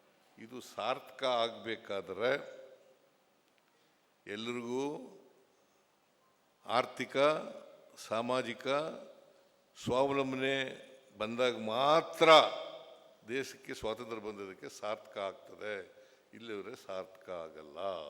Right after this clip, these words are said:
ಇದನ್ನ ನಾನು ಹೇಳಿದ್ದಲ್ಲ, ಮಹಾಮೇಧಾವಿ ಅಂ-, ಬಾಬಾ ಸಾಹೇಬ್ ಅಂಬೇಡ್ಕರ್ ಅವರು ಹೇಳಿದಂಥ ಮಾತುಗಳು.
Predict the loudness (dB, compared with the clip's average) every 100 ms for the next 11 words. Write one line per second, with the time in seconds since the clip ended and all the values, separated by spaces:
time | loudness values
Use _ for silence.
0 | -14 -20 -20 _ _ _ _ _ _ _
1 | _ _ _ -14 -10 -6 -6 -6 -12 -20
2 | -18 -8 -2 2 4 4 2 0 4 2
3 | 2 -10 -18 -20 -20 _ -4 2 6 6
4 | 6 6 4 8 6 6 2 0 -4 -14
5 | -20 -20 -20 _ _ _ _ _ _ _
6 | _ _ _ _ _ _ _ _ _ -10
7 | -8 -8 0 6 8 10 8 10 6 6
8 | 2 -2 0 4 4 4 2 4 6 6
9 | 4 0 0 -2 -2 -4 -6 -16 -18 -20